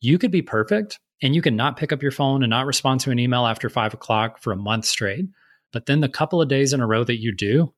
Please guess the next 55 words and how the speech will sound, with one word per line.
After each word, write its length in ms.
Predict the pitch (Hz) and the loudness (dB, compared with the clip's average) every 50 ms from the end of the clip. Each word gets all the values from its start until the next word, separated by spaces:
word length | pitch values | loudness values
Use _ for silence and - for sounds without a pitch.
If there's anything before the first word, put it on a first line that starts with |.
| _ | _
it's 140 | - 139 - | -8 -6 -4
game 240 | - 143 143 139 135 | -2 0 0 2 2
over. 400 | 139 156 143 120 104 101 110 - - | 2 2 0 0 -2 -2 -4 -6 -4
And 80 | 127 123 | -2 0
now 80 | 127 | 0
you 100 | 131 139 | 0 2
gotta 140 | 139 139 131 | 0 0 0
reteach 480 | 123 127 127 123 - - 143 143 - 120 | 2 0 0 0 0 0 -2 0 0 -4
everybody. 540 | 101 - 104 92 95 90 87 90 95 - _ _ - _ _ _ - | -4 -6 -6 -8 -8 -8 -10 -10 -12 -14 _ _ -20 _ _ _ -8
So 640 | - - - 143 131 127 123 120 120 123 - _ _ _ _ - | -6 -2 2 2 2 4 2 0 0 -2 -6 _ _ _ _ -8
coming 320 | - 139 147 175 190 180 | -4 0 2 2 2 2
out 240 | - 135 131 135 139 | 0 0 -2 -2 0
of 60 | 135 | 0
the 60 | 131 | -2
gates, 380 | 117 98 - 110 110 104 101 - | -2 -2 -2 -2 0 0 -2 -2
and 100 | 139 143 | 0 0
you 60 | 185 | 2
don't 140 | 208 233 185 | 2 2 0
need 120 | 151 147 | 0 0
to 60 | 139 127 | 0 0
walk 300 | 101 98 110 117 - 123 | 0 0 -2 0 0 -2
into 200 | 107 104 104 117 | -2 -2 -4 -2
interviews 720 | 113 113 113 107 98 104 104 101 101 101 98 - - - | -2 0 0 0 0 -2 -2 -2 -2 -2 0 -2 -2 -2
and 100 | 135 120 | -2 -4
they 120 | 107 101 | -2 -2
say, 160 | - - 110 | -2 -4 -4
"Do 80 | 101 117 | -2 0
you 80 | 127 | 0
have 80 | 127 127 | 0 0
any 100 | 120 117 | 0 -2
questions 460 | - - 113 113 - - 123 110 - | -4 -4 -4 -4 -4 -2 -4 -4 -4
for 200 | - - 104 110 | -6 -6 -2 0
us?" 300 | 113 110 101 95 - - | 2 2 2 2 0 -2
And 320 | 120 104 104 104 107 165 - _ _ _ _ - | -2 -2 -6 -6 -8 -10 -16 _ _ _ _ -4
I 160 | 165 208 202 | -2 0 0
do, 200 | 175 147 143 175 | 0 0 2 4
you 240 | 160 147 131 123 131 | 4 4 4 2 0
know, 140 | 127 135 151 | 0 0 0
"I 140 | 175 180 | 2 2
have 100 | 170 156 | 0 0
two 220 | - - - 170 151 | -2 0 0 0 0
kids 320 | - - 170 156 143 - | 0 -2 -2 -2 -2 -2
and 100 | 147 143 | -2 0
there's 140 | 156 160 127 | 0 0 0
no 120 | 165 156 | 2 2
way 160 | 151 156 156 151 | 2 0 0 0
in 80 | 147 | -2
hell 220 | 135 151 156 156 151 | -2 0 0 0 0
I'm 80 | 147 | 0
working 260 | 147 151 143 - 147 | 0 -2 -2 -2 -4
past 280 | 131 - 147 143 - - | -2 -2 -2 -2 -2 0
five 220 | - 147 143 139 | 0 0 0 0
o'clock." 500 | 139 - - - 143 139 135 135 135 - | -2 -4 -4 -2 0 2 2 0 0 -2
And, 120 | - 123 120 | -2 0 0
like, 200 | 120 117 113 | 0 0 -2